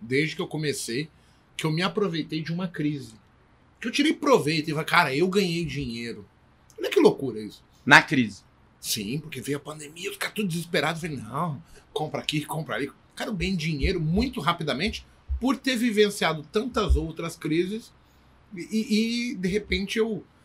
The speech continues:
Speaker 1: "Puta que pariu, ó, tá aqui, ó, na minha porta." E eu tive a coragem, eu tava preparado.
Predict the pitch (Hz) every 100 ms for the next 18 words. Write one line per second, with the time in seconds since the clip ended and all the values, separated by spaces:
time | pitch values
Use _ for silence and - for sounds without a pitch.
0 | - - _ 233 359 370 - 381 - -
1 | 370 403 466 226 - - 277 269 196 220
2 | - 202 - - 190 226 226 220 - 233
3 | 220 160 160 165 143 151 151 147 165 -
4 | 185 156 147 170 147